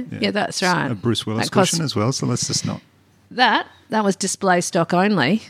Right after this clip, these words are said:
Speaker 1: <laughs>
Speaker 2: So I got a good price on that doll's
Speaker 1: Right.
Speaker 2: house. So you think I'm rich when you look at that doll's
Speaker 1: <laughs>
Speaker 2: house. No, no, no.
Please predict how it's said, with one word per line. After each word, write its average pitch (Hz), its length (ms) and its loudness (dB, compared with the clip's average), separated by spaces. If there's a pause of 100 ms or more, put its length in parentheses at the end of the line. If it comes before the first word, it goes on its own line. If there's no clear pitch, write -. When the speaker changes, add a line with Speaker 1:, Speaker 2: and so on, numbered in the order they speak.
Speaker 1:
<laughs> - 20 -20
Speaker 2:
So - 840 -4
I 214 100 6
got 196 140 0
a 165 40 0
good 185 200 -2
price 240 320 2
on 147 100 0
that 120 160 0
doll's 143 240 2
Speaker 1:
Right. 104 100 -2
Speaker 2:
house. 226 220 -2
So - 80 0
you 247 220 2
think 240 280 0
I'm 180 160 2
rich 214 240 0
when 175 120 2
you 160 120 2
look 160 140 2
at 165 60 -4
that 151 180 -2
doll's 175 260 2
Speaker 1:
<laughs> 139 120 4
Speaker 2:
house. 160 360 -2 (640)
No, 190 180 -2
no, 180 140 0
no. 180 400 2